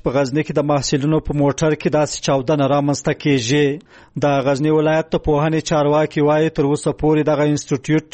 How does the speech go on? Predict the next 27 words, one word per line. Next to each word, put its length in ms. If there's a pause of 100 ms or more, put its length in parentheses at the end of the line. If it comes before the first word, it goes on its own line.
(140)
او 140
یا 260
هم 80
زده 180
کوونکو 500
ته 140
هیڅ 240 (340)
ډول 380
ګواښونه 560
نه 60
دي 120
سوي. 520 (400)
تر 120
اوسه 300
پورې 340
د 140
دغه 200
پیښې 460
پړه 180 (100)
کومې 240
وسلوالې 600
ډلې 160
پر 200
غاړه 340
نه 100
ده 140
اخیستې. 520